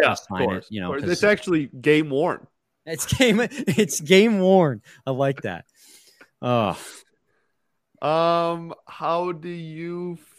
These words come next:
Speaker 2: feel about, have you been watching Hard Knocks?
Speaker 1: I have.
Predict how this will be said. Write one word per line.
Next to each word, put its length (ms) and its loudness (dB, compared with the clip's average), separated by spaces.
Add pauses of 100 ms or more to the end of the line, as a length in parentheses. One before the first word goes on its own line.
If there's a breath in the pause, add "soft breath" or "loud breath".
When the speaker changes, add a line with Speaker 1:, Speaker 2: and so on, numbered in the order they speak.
(280)
Speaker 2:
feel 880 0
about, 1400 -2 (480)
have 80 -2
you 80 2
been 120 2
watching 280 0
Hard 260 -2
Knocks? 480 -10 (480)
Speaker 1:
I 120 4
have. 500 -2